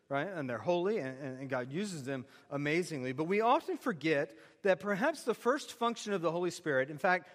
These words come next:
it is, the first function of the Holy Spirit is not to give us power to do things. It's actually to convict us of our sin and call us to repentance.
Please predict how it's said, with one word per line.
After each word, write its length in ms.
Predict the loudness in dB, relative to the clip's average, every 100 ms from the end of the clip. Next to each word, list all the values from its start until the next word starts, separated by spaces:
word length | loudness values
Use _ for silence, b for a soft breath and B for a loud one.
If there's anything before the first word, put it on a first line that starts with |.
| B
it 160 | 2 6
is, 260 | 6 2
the 100 | -2
first 280 | 0 2 2
function 260 | 0 -2 -2
of 40 |
the 60 | 0
Holy 180 | 0 -2
Spirit 560 | -2 2 2 2 -6 B B
is 200 | 2 2
not 280 | 6 6 4
to 80 | 2
give 160 | 4 4
us 160 | 2
power 340 | 4 6 8 4
to 140 | 0
do 220 | -2 0
things. 560 | 0 2 2 0 -4 -8 B B
It's 160 | -4 2
actually 680 | 6 6 4 -2 0 0 -2 B
to 140 | -2 0
convict 540 | 0 0 4 4 4
us 240 | 2 2 2
of 200 | 4 6
our 180 | 6
sin 640 | 4 2 4 4 0 -8 -14 _ _ _ _ _ _ _
and 120 | -6
call 360 | -2 2 4 6
us 420 | 4 2 -6 -12 -18 b b b -2
to 100 | 0
repentance. 840 | 2 0 -2 -6 -16 -18 -18 -18